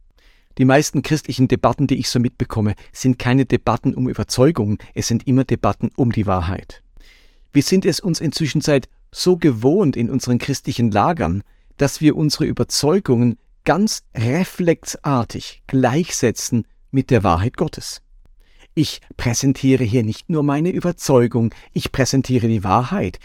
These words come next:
Ich glaube nicht nur an meine Überzeugung, ich glaube an die Wahrheit. Überzeugungen bringen uns nicht in den Himmel, die Wahrheit bringt uns in den Himmel.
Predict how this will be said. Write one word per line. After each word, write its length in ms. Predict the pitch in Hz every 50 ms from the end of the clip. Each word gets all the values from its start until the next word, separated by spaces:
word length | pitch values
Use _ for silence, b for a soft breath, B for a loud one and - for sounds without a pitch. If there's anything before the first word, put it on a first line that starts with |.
| B B B
Ich 180 | - 160 -
glaube 280 | - 160 147 143 127 127
nicht 220 | 135 135 - -
nur 100 | 196 180
an 80 | 170 156
meine 220 | 143 139 147 160
Überzeugung, 560 | 170 165 160 156 - - 147 135 123 131 123 -
ich 200 | - - - -
glaube 360 | - 139 117 120 110 135 -
an 140 | 113 123 123
die 140 | 113 113 -
Wahrheit. 580 | 117 131 185 180 - 151 101 104 - - - _ _ - -
Überzeugungen 720 | 156 143 - - - 123 143 151 143 185 175 175 175 170
bringen 220 | 180 170 180 185
uns 120 | 185 180 -
nicht 140 | 175 160 180
in 60 | 202
den 100 | 208 190
Himmel, 300 | 147 147 143 143 143 - - 147 -
die 120 | 135 139
Wahrheit 440 | 135 131 143 185 185 233 226 214 -
bringt 200 | - 190 190 190
uns 160 | 196 165 -
in 80 | 190 185
den 140 | 175 185 185
Himmel. 300 | 175 208 220 160 117